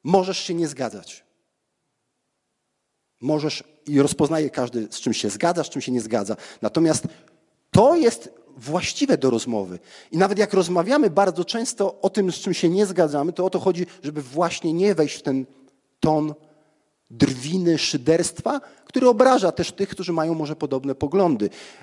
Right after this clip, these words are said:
Paweł mówi, przypominaj, byś tego nie robił. A chcę wam powiedzieć szczerze, kochani, Facebook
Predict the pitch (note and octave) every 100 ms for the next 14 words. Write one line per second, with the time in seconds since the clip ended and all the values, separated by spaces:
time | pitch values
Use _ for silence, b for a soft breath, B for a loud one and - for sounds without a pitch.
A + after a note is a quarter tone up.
0 | B - _ _ _ - G3 G3 G3+ F3+
1 | F3+ - A3+ G#3+ A3 G#3+ B3 C4 A3+ D#3
2 | F#3 - F#3+ G3 F#3+ F#3 B2 G#2+ - B
3 | B B C3+ - G#3+ G#3 F3+ D#3+ D#3 -
4 | D#3 D3 C#3+ C#3+ A#2 B2 - b - -
5 | A#3 A#3 F3+ C#3 C3+ F#3 - -